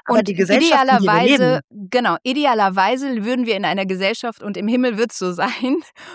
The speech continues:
Speaker 2: wo das halt eben alles keine Rolle mehr spielt und die Leute sich nicht so einen Druck machen. Aber wir leben halt in der aktuellen Welt.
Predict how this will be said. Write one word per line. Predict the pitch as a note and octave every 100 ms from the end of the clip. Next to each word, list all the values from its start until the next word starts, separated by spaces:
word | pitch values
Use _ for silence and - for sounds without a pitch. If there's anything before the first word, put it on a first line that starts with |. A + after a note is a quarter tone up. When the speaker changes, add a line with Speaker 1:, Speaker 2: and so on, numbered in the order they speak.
| -
Speaker 2:
wo | G#3 B3+
das | C4 -
halt | A#3+ A3+
eben | A#3+ A#3+
alles | G#3 B3+
keine | - B3+ B3
Rolle | A3 A3+
mehr | F3+ E3+
spielt | E3+ - E3+ E3
und | F#3+
die | G#3
Leute | G#3+ A3+
sich | A3 A#3
nicht | C4+ C#4+ -
so | F#3+ E3
einen | E3+
Druck | E3 G3 -
machen. | G#3 D3+ F#3 G#3+ -
Aber | G3+ G#3+ -
wir | - G3
leben | G3+ A3 G#3+
halt | G3 F3
in | - F3
der | E3 -
aktuellen | E3 F3+ - F3+ F3+ F3+
Welt. | F3+ F#3